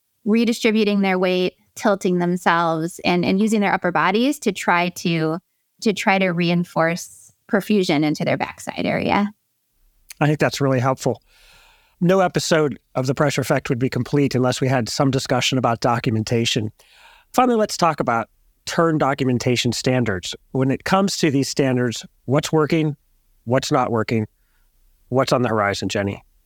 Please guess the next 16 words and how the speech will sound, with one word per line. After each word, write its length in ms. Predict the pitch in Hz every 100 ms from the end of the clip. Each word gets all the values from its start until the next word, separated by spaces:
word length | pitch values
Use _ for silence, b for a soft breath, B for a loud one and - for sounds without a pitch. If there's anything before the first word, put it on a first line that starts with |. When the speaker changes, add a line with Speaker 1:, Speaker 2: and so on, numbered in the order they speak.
| _ _
Speaker 1:
So 160 | - 302
I'll 120 | 269
tell 140 | 269 320
you, 160 | 311
one 140 | 269 302
of 100 | 320
the 60 |
most 260 | 302 233 -
difficult 440 | 220 262 262 254
things 420 | 220 196 202 208
as 160 | - 196
a 60 | 196
practicing 540 | 214 196 220 208 196
nurse 440 | 180 175 180 - -
is 360 | 196 185 185
that 520 | 175 180 180 170 -